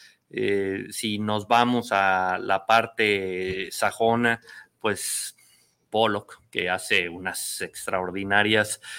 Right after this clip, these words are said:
aunque para muchos son una bola de embarrados de tinta y cosas así, no, tiene un sentido estético, tiene una base técnica, un sustento, y, y no es nada más el capricho,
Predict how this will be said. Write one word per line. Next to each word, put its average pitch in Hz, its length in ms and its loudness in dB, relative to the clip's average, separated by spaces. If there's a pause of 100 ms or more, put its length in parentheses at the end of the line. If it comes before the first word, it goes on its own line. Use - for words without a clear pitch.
(140)
aunque 98 280 -2
para 95 200 2
muchos 107 300 -2
son 113 140 2
una 113 160 4
bola 104 280 4
de 104 100 0
embarrados 98 580 2
de 95 100 -4
tinta 98 480 0
y 92 80 -2
cosas 98 380 -2
así, 104 260 -4 (260)
no, 120 460 0
tiene 101 260 -2
un 113 80 -2
sentido 135 380 2
estético, 143 800 0
tiene 95 240 -6
una 123 500 4
base 135 300 6
técnica, 135 680 4
un 104 220 -6
sustento, 147 800 -4 (500)
y, 101 340 -6
y 110 120 -6
no 107 180 -2
es 117 60 0
nada 120 260 6
más 120 240 4
el 127 160 2
capricho, 135 640 2